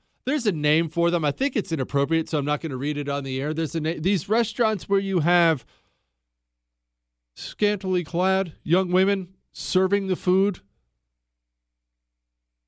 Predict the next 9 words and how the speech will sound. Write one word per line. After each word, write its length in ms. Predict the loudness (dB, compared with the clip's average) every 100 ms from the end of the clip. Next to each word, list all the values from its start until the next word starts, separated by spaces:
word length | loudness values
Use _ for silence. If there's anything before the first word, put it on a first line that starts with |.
| _ _ _ _ _ _
and 100 | 0
they're 80 | 0
super 460 | -2 0 2 2 2
popular 460 | 4 2 2 2
and 100 | 0
people 280 | 0 0 0
pack 320 | 2 2 0
these 240 | -2 -4 -2
things. 340 | -2 -2 -6